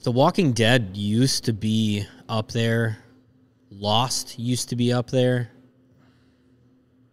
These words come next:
How I Met Your Mother's a tough one. Ah. That's still, oh, I,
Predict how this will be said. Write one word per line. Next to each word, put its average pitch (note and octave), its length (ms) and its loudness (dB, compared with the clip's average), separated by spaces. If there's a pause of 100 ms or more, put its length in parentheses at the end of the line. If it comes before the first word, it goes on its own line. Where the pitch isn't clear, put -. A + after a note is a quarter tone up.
(140)
How C3+ 100 -6
I E3 100 2
Met B2+ 200 0
Your G2+ 80 -6
Mother's A#2 280 -2
a - 40 -14
tough G#2 260 -10
one. G#2 200 -10 (1900)
Ah. G#2+ 600 -6 (1200)
That's D3 180 -2
still, C3+ 320 2
oh, A2+ 40 -6
I, A#2 140 0